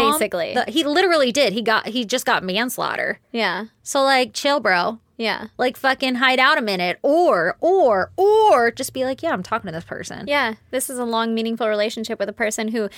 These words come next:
Speaker 1: you know, it's gonna be a healthy relationship. Unlike my last one, as per my defense, it was
Speaker 2: Yeah.
Speaker 1: unhealthy.
Speaker 2: Yeah, where I was being abused,
Speaker 1: Yeah.
Speaker 2: allegedly.
Speaker 1: Yeah.
Speaker 2: All right. So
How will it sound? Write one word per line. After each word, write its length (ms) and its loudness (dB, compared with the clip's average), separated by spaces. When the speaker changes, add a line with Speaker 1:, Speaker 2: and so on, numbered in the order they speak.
Speaker 1:
you 80 -6
know, 80 -2
it's 100 -6
gonna 140 -2
be 100 -2
a 60 0
healthy 280 0
relationship. 560 -2
Unlike 380 -2
my 140 -2
last 360 0
one, 280 -2
as 180 -2
per 160 -2
my 180 -2
defense, 800 -4
it 140 0
was 160 0
Speaker 2:
Yeah. 80 0
Speaker 1:
unhealthy. 560 -4
Speaker 2:
Yeah, 280 2
where 140 0
I 80 2
was 120 -6
being 180 -4
abused, 560 -4
Speaker 1:
Yeah. 180 0
Speaker 2:
allegedly. 600 -4
Speaker 1:
Yeah. 400 -2
Speaker 2:
All 100 4
right. 260 0
So 520 2